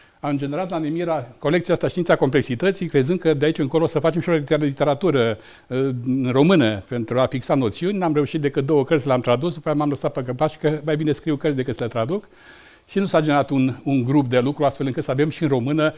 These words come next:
toate, tot vocabularul respectiv, da? Hai să două cuvinte să vă arăt care este marea schimbare de gândire. Imaginați-vă că am un, uh, Xerox,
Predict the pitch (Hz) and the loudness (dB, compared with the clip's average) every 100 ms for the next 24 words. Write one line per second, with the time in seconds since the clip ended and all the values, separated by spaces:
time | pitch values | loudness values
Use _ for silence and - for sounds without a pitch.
0 | - - _ - - - - - 156 151 | -8 -20 _ -20 -20 -20 -4 0 4 4
1 | 139 135 156 143 139 139 131 143 131 117 | 2 0 0 2 4 2 2 -2 -4 -6
2 | 123 113 107 101 127 147 160 - _ _ | -6 -6 -6 -8 -6 -4 -4 -10 _ _
3 | _ _ _ _ _ 220 240 233 233 254 | _ _ _ _ _ -2 0 6 8 8
4 | 233 247 214 214 226 233 220 220 - 214 | 6 0 2 4 4 6 4 2 4 4
5 | 214 220 208 190 - 196 185 220 160 151 | 6 6 4 2 -4 -2 4 6 6 2
6 | 151 156 151 107 90 - _ _ _ _ | 0 0 0 -2 -4 -12 _ _ _ _
7 | - - - _ 208 220 226 233 226 220 | -20 -20 -20 _ -6 0 0 2 -2 0
8 | 196 196 196 202 202 185 - - 190 190 | 2 2 2 2 4 2 -2 -4 -2 0
9 | 175 160 151 135 - 143 240 | 2 2 0 -2 -2 0 -2